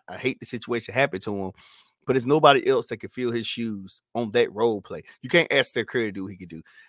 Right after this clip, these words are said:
We like Klay Thompson. He can kinda play both sides of the basketball. Um, he got rid of Jordan Poole last season, so that, that's the whole nother issue.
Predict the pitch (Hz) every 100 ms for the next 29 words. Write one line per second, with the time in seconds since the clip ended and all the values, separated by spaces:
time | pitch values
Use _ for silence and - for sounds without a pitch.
0 | _ 117 139 180 175 156 147 151 113 101
1 | 127 165 156 131 135 113 117 110 117 101
2 | 95 95 90 - - 82 73 - _ _
3 | 120 117 104 90 87 _ _ 123 117 156
4 | - 156 143 139 143 127 143 127 104 95
5 | 90 107 95 95 - 131 139 131 131 123
6 | 117 110 117 107 98 98 - 92